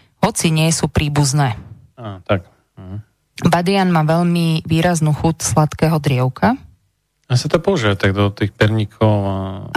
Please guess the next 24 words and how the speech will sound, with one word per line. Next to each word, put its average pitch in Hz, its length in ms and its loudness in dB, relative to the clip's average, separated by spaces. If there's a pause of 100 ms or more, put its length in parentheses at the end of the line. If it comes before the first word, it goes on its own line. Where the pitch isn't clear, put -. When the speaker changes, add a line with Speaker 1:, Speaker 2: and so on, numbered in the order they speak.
(260)
Speaker 1:
Áno. 151 180 2
Speaker 2:
zborníkov 104 560 -8
a 104 80 -6
tak 98 120 -6
Speaker 1:
A 170 120 4
Speaker 2:
ďalej. 151 80 2
Speaker 1:
výborne 185 340 0
sa 175 220 0
hodí 170 180 0
s 143 140 -4
koriandorom, 180 1200 0
škoricou, 170 800 0
kardamónom 156 720 0
alebo 143 320 0
klinčekom. 165 720 0 (420)
Používa 180 480 2
sa 165 160 0
v - 80 -8
tradičnej 165 540 0
čínskej 156 380 -2
medicíne 151 680 0
už - 180 -2
tisíc 160 320 0
rokov 180 640 0